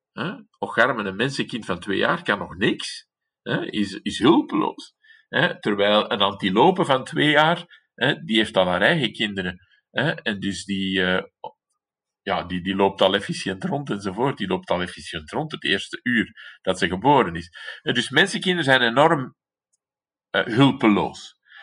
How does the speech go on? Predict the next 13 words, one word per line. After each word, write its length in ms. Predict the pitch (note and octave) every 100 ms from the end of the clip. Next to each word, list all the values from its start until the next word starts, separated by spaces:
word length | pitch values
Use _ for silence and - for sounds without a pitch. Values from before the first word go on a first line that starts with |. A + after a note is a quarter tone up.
| - - - _
En 220 | - A#2+
dus 160 | B2+ A#2
het, 280 | B2 - -
het 240 | B2+ -
gezamenlijk 880 | - G#2+ A2 D#3+ A3+ A3+ G3+ F3 - _ _
zorgen 600 | G#2+ - D3+ G3 F#3+ E3+
voor 320 | A#2+ C3 B2
die 180 | G#2 G#2
kinderen 680 | - E3+ G3+ G#3 G#3 G#3+ G#3 _ _ _ _
is 180 | - C3
al 260 | C3 B2 -
één 280 | D3+ F#3
voorbeeld 800 | C3 A#2+ D#3+ C3+ A2 F#2+ E2+ -